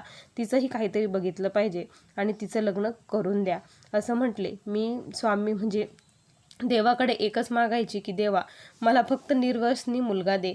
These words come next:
त्या दरम्यानमध्ये मुंबईमध्ये असताना मी एका मैत्रिणीच्या, म्हणजे तिनं सांगून सांगून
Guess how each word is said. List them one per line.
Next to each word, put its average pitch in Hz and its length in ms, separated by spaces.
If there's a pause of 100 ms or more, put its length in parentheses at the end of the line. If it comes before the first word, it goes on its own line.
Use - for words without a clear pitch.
(360)
त्या 233 120
दरम्यानमध्ये 262 760
मुंबईमध्ये 220 600
असताना 208 540 (120)
मी 220 140
एका 214 240
मैत्रिणीच्या, 214 640 (200)
म्हणजे 208 340
तिनं 220 180
सांगून 214 400
सांगून 220 360